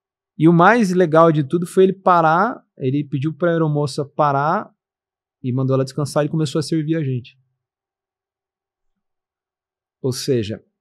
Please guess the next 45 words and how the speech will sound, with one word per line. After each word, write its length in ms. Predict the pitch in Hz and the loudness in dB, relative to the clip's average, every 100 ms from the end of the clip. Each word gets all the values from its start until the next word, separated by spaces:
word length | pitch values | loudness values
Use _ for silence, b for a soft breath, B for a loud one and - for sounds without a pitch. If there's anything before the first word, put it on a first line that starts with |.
| _ | _
ele 220 | 123 120 127 | -6 -4 -4
tem 560 | - 139 170 147 113 - | -2 0 0 -2 -4 -8
ali 280 | 117 123 | -6 -4
na, 300 | 123 117 104 | -4 -4 -6
no 100 | 107 | -8
valor 340 | 98 107 113 117 | -6 -6 -6 -6
dele 220 | 123 131 | -6 -6
servir 640 | 127 - 156 120 117 113 135 196 | -8 -6 -4 -4 -6 -8 -10 -12
muito 300 | 113 120 - | -10 -10 -12
forte. 460 | - 58 - - _ _ | -16 -16 -16 -20 _ _
Isso 200 | 131 127 | -14 -10
é 40 | 147 | -6
um 60 | |
outro 200 | 135 139 | -8 -8
ponto. 340 | 139 113 120 _ _ _ _ _ _ _ _ _ | -10 -10 -12 _ _ _ _ _ _ _ _ _
Por 100 | - | -8
mais 220 | 123 151 156 | -4 -4 -4
que 80 | |
ele 120 | 160 139 | -6 -6
tenha 220 | 143 135 | -6 -6
todo 200 | 143 135 | -6 -6
o 60 | |
dinheiro 260 | 127 131 123 | -4 -2 -2
do 100 | 113 | -4
mundo, 360 | 107 120 131 123 | -6 -6 -8 -8
que 120 | - | -10
ele 100 | 113 | -12
seja 260 | - 113 113 | -10 -10 -10
quem 180 | 123 123 | -10 -10
ele 140 | 127 | -8
é, 180 | 123 - | -10 -10
o 200 | 120 120 | -8 -6
ato 240 | 127 131 | -6 -8
de 80 | 131 | -14
servir 420 | - 147 131 113 | -8 -2 -2 -2
é 40 | 143 | -4
uma 120 | 139 | -4
coisa 220 | 135 131 | -4 -4
dele. 260 | 143 127 110 _ _ _ _ _ _ _ _ _ - | -4 -6 -6 _ _ _ _ _ _ _ _ _ -10
Então 380 | 123 - 147 165 | -8 -2 0 2
ele, 220 | 165 165 _ _ _ | 0 -2 _ _ _
ele 160 | 151 156 | -2 0
chegou 340 | - 165 208 | 0 0 2
no 120 | 214 | 2
nível 600 | 165 160 190 156 123 120 | 2 2 0 0 0 -2